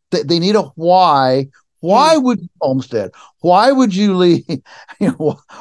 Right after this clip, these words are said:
Speaker 1: why would you leave, uh, uh, you know, Papa John's delivery, pizza delivery, and go somewhere where you can't get Papa John's pizza delivery?
Speaker 2: Hmm.
Speaker 1: You know, why would you do this? And so that, that's the impetus of the book. I,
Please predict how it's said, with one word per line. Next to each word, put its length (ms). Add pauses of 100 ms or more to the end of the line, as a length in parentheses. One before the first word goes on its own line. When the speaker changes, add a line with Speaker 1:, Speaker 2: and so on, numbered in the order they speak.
(100)
Speaker 1:
why 220
would 180
you 100
leave, 360
uh, 360
uh, 320 (640)
you 140
know, 160
Papa 320
John's 340
delivery, 560
pizza 320
delivery, 560 (300)
and 160
go 140
somewhere 400
where 120
you 140
can't 260
get 160
Papa 240
John's 300
pizza 300
delivery? 480
Speaker 2:
Hmm. 240 (140)
Speaker 1:
You 120
know, 80
why 260
would 180 (120)
you 80
do 220
this? 380 (360)
And 160
so 140
that, 240
that's 200
the 120
impetus 340
of 40
the 80
book. 240
I, 100